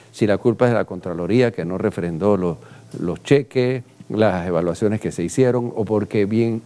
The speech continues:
estaba el foco de atención en hacer calles en otras comunidades, eh, en, de otra parte del país, que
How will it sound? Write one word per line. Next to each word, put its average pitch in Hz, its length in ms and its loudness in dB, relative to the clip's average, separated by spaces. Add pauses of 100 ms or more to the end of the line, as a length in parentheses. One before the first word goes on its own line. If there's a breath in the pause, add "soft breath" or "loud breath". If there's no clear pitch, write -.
(560)
estaba 107 360 2
el 110 100 0
foco 127 380 0
de 110 60 -2
atención 110 680 -2 (240 loud breath)
en 92 140 -4
hacer 95 280 0
calles 104 380 0
en 82 80 -6
otras 95 260 -4
comunidades, 104 680 0 (640 loud breath)
eh, - 480 -14
en, 87 300 -8 (260)
de 92 140 -6
otra 95 180 0
parte 110 260 2
del 101 140 2
país, 95 260 -4
que - 200 -4